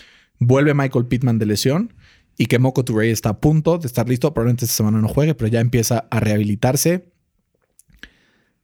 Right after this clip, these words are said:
La línea ofensiva de los Colts, mm, le va a dar diez minutos a Rivers. Detroit es la segunda peor en presión al quarterback contrario en esta temporada.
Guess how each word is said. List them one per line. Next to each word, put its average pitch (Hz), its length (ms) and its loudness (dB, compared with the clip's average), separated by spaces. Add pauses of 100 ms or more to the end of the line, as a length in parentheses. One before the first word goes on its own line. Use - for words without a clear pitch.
(180)
La 120 180 2
línea 139 300 2
ofensiva 110 540 0
de 107 80 -6
los 98 180 -4
Colts, - 580 -4 (640)
mm, 123 120 2 (100)
le 117 120 2
va 117 100 0
a - 20 0
dar 123 240 -2
diez 135 340 2
minutos 123 500 0
a 101 80 -4
Rivers. 113 520 -2
Detroit 139 480 0
es 127 240 -2
la 139 160 2
segunda 135 420 0
peor 120 400 0
en 107 140 -4
presión 120 340 0
al 117 140 -2
quarterback 113 420 -2
contrario 110 540 0
en 104 160 0
esta 110 240 -4
temporada. 113 580 0